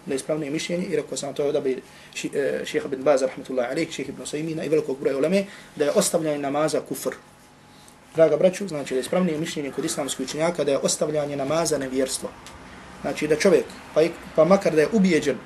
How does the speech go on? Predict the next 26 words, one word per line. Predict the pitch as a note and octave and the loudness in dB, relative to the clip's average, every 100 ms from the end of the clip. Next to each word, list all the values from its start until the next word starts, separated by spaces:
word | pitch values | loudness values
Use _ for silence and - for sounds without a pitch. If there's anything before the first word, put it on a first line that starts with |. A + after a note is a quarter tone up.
| - - - - | -16 -20 -20 -2
odnosno | D#3 D3+ D3 D3 | 0 0 -4 2
da | D3+ | 4
zna | F3 G3 | 6 6
da | D#3+ | 6
je | D3 A3 | 6 6
obaveza | F#3 D3+ C#3 C3+ - | 10 10 8 2 -2
namaza, | D3 D#3 F#3+ D#3+ | 0 4 4 2
međutim, | D3+ G3 - D#3 | 2 0 0 2
namaz | F#3+ F3 C3+ - | 4 4 2 0
ostavi | - G3 F#3+ F3+ | 0 0 0 -2
iz | D3+ | 2
ljenosti, | G#3 G#3+ G3 B3 C#4 - - - - - - | 4 4 2 -2 -6 -12 -16 -14 -16 -16 -4
znači, | E3+ E3 - E3+ D#3+ - | 0 0 2 -2 -2 -4
smatra | - F#3+ G3+ F#3 F3 | 2 6 6 6 4
se | E3+ | 4
da | D3+ | 2
je | |
počinio | D3+ D3+ G3 F3 D3 | 2 -2 0 0 4
djelo | E3+ D3+ - | 4 4 2
kufra. | - - - - - - - - - - - | -6 -4 -4 -4 -12 -14 -16 -16 -16 -16 -8
Znači, | D#3+ - | -6 -4
po | C#3+ | -2
ispravnijem | D3 - F#3 F#3+ E3+ F#3+ A#3 | -2 2 2 4 2 0 0
mišljenju | E3+ F3 D#3 C3+ | -4 -2 -4 -4
kod | C#3 | -4
islamskih, | C#3+ E3 C#3+ - F3+ | -4 -4 -4 -4 -6